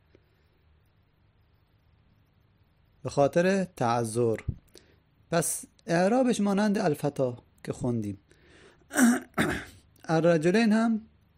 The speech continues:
گفتیم بعد از کلا همیشه مضاف الیه میاد. الرجلین مضاف الیه مجرور علامت جر آن <clears throat> یایی که قبل از آن فتحه داره و بعد از آن کسره داره. به نیابت از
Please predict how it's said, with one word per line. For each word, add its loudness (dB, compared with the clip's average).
گفتیم 0
بعد 4
از 0
کلا 2
همیشه 0
مضاف 0
الیه 0
میاد. -4
الرجلین 2
مضاف 0
الیه 0
مجرور 2
علامت 0
جر 2
آن 0
<clears throat> -4
یایی 4
که -4
قبل 0
از 2
آن 0
فتحه -2
داره 0
و -2
بعد 0
از -2
آن -4
کسره -4
داره. -6
به -2
نیابت 0
از 0